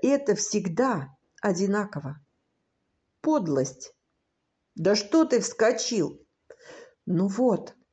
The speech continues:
сбивчиво заговорил Серёжа. «Вот видите, я ему так и сказал».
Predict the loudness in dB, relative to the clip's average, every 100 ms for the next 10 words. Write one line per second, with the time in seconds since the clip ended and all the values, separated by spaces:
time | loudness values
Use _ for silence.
0 | _ _ _ _ _ -20 -10 -8 -2 -2
1 | -2 -6 -4 -2 0 2 2 2 0 0
2 | 0 2 0 -4 -8 -12 _ _ _ 0
3 | 2 2 4 4 4 0 -2 -8 -8 _
4 | _ _ _ -14 -4 0 4 4 4 2
5 | 2 0 0 -2 2 2 2 2 2 0
6 | -4